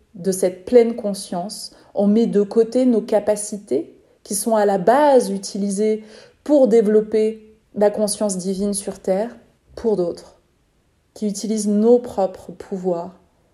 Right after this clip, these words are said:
notre pouvoir de visualisation créatrice, de créateur, de manifesteur contre nous.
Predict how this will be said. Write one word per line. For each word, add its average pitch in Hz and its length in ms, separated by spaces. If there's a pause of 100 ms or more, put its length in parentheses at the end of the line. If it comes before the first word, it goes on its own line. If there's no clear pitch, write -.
(420)
notre 226 440
pouvoir 185 360
de 180 80
visualisation 180 840
créatrice, 190 840
de 185 80
créateur, 185 680 (800)
de 202 80
manifesteur 202 1080
contre 226 460
nous. 180 180